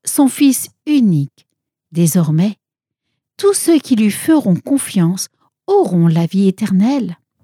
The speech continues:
En effet, Dieu n'a pas envoyé son Fils dans le monde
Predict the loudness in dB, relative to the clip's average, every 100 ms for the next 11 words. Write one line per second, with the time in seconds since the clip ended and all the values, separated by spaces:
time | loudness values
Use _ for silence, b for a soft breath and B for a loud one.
0 | _ _ _ _ -2 0 0 -2 -8 -8
1 | -8 _ _ _ _ _ -10 -2 0 2
2 | 0 -2 0 2 4 2 2 0 0 -4
3 | -10 -4 -2 0 0 2 4 4 4 4
4 | 0